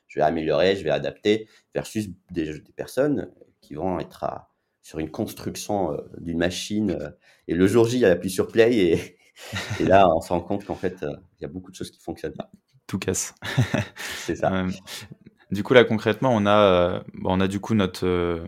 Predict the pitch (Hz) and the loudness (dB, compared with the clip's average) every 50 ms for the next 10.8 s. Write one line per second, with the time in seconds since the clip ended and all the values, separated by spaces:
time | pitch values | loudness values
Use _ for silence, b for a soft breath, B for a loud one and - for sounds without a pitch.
0 | - _ - 95 95 95 - - 98 95 - - 110 113 120 131 127 - - - | -12 _ -4 -4 -4 -4 -4 -4 -4 -4 0 2 4 4 4 4 2 -2 -6 -10
1 | - 101 95 95 95 98 98 101 95 - 101 98 92 - - 104 98 92 - - | -8 -6 -4 -4 -2 -2 -4 -4 -4 -2 -2 -2 -2 -2 -2 -2 -2 -2 -2 -2
2 | 107 107 104 101 B B B B B B _ - - 92 85 87 85 85 - - | 0 0 0 -2 B B B B B B _ -12 -10 -10 -8 -8 -10 -10 -12 -10
3 | - 98 95 95 98 92 92 - 95 92 - - 107 113 117 123 123 - - _ | -8 -4 0 2 2 2 2 0 -4 -4 -2 0 2 4 4 4 2 0 -4 _
4 | - 101 98 98 98 104 98 - - - 98 95 98 92 92 101 113 135 143 B | -4 -2 0 2 2 2 2 0 0 0 0 2 2 2 2 2 2 2 0 B
5 | B B B B B B B B _ _ - 98 107 117 123 123 123 - - 107 | B B B B B B B B _ _ 0 6 8 10 10 8 8 4 0 0
6 | 95 92 95 98 95 101 98 98 98 95 - 110 104 98 101 92 92 90 90 - | 2 2 2 0 0 0 -2 -2 -2 -2 -4 -6 -4 -2 0 0 0 0 -2 -6
7 | - 98 90 - - 101 92 92 - 87 - - - 90 87 - 90 85 87 - | -10 -12 -8 -4 -2 -2 -2 -2 -4 -8 -8 -8 -8 -4 -2 0 0 0 0 -2
8 | - - 92 101 113 120 123 - - _ _ _ _ _ _ _ - 95 90 87 | -6 -4 -2 0 2 2 0 0 -6 _ _ _ _ _ _ _ -10 -6 -4 -4
9 | 90 90 90 - - 120 - 104 92 92 87 - 101 101 - - 113 117 117 113 | -4 -4 -4 -4 -4 -2 0 0 0 0 0 -2 -4 -4 2 6 6 6 6 6
10 | 101 95 95 - - - 95 92 98 104 107 104 98 92 90 | 4 -2 -6 -8 -6 -4 -2 0 2 4 4 4 4 4 2